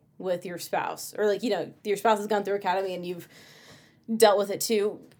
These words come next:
let me know if you agree, disagree. Let me know what was different. Um, I'd like to add more things to this, so maybe in a future episode we can talk more about it and just run through things again. And lastly,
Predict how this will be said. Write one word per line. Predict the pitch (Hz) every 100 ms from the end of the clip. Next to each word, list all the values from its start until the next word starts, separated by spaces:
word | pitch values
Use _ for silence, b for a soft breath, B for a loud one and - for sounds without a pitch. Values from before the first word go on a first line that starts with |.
| _ -
let | 254 330
me | 339 359
know | 330
if | 311 247
you | 208
agree, | 185 262 285
disagree. | 269 254 262 220 254 247
Let | 226
me | 208
know | 202 185
what | 175
was | - 151 -
different. | - 254 247 233 233 220 220 -
Um, | - 196 170 165 160 -
I'd | 208
like | 285
to | -
add | - 226
more | 220 202
things | 202 190 180 -
to | - - 185 190
this, | 247 302 302
so | 214
maybe | 180 175 185
in | 170
a |
future | 165 202 - -
episode | 247 202 196 202
we |
can | 170
talk | 156 135 -
more | 180 165
about | 147 156 170 190
it | 220
and | - 170
just | 160 -
run | - 165 175
through | 170 165
things | 185 185
again. | 202 208 226 254 _ _ _ _ _ _ _
And | 226 247 233
lastly, | 233 302 330 - 247 240 240